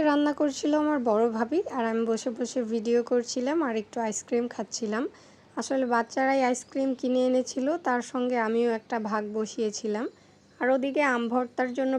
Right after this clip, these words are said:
প্রস্তুতি চলছে, আর এই পাশে লতি রান্নার জন্য লতিটাকে সেদ্ধ করে নেওয়া হয়েছে। এভাবে লতিটাকে আগে সেদ্ধ করে পানি ফেলে দিলে নাকি গলা চুলকায় না। আমি এটা জানতাম না, এই প্রথম জানলাম। আপনারা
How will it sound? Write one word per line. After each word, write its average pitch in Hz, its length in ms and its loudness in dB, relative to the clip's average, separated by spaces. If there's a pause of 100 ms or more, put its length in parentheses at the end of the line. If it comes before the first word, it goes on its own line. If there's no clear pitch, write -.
প্রস্তুতি 269 480 -2 (120)
চলছে, 262 320 0 (280)
আর 226 80 0 (200)
এই 240 160 2
পাশে 262 260 -4 (220)
লতি 240 340 0
রান্নার 233 380 0 (100)
জন্য 233 180 0 (180)
লতিটাকে 233 460 -2 (120)
সেদ্ধ 214 240 -2 (140)
করে 240 240 2
নেওয়া 196 260 -2
হয়েছে। 202 340 -4 (680)
এভাবে 302 300 4 (100)
লতিটাকে 302 500 2 (120)
আগে 302 180 0 (160)
সেদ্ধ 220 240 -4 (160)
করে 302 160 2 (120)
পানি 262 260 4
ফেলে 294 220 2 (100)
দিলে 294 180 2 (100)
নাকি 311 220 -2 (160)
গলা 262 220 2 (100)
চুলকায় 208 500 -2
না। 254 60 -2 (440)
আমি 277 220 2
এটা 302 160 0 (120)
জানতাম 254 360 2 (120)
না, 226 80 2 (180)
এই 233 80 2 (100)
প্রথম 254 320 0 (140)
জানলাম। 233 360 2 (140)
আপনারা 240 340 0